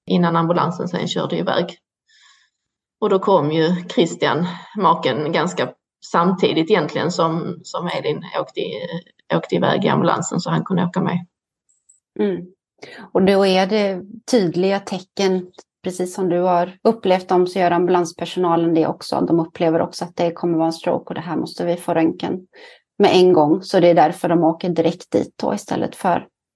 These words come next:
Speaker 2: till en akutmottagning.
Speaker 1: Precis, precis.
Speaker 2: Och sen så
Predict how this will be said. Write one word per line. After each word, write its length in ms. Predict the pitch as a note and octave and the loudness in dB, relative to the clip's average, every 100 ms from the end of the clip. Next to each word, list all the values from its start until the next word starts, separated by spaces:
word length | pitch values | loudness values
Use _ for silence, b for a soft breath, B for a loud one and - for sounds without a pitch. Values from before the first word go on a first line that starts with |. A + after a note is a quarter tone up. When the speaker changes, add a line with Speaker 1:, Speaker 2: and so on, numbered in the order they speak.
| - | -4
Speaker 2:
till 140 | F#3+ | 2
en 120 | E3 D#3+ | 4 4
akutmottagning. 920 | - E3 - F#3 - - - - G#3 _ - | 0 -6 -6 -8 -6 -6 -4 -6 -8 _ -4
Speaker 1:
Precis, 600 | G3 F#3+ F#3+ F#3+ - - - | -4 -2 -6 -6 -12 -20 -10
precis. 420 | G3 G3 F#3+ - - _ _ _ _ - | -8 -8 -12 -16 -20 _ _ _ _ 0
Speaker 2:
Och 160 | B3+ | 0
sen 540 | A#3+ D4 B3+ B3 B3 A#3+ | 0 0 2 2 0 -2
så 580 | - A#3+ A#3+ A#3 G#3+ | -4 0 2 2 0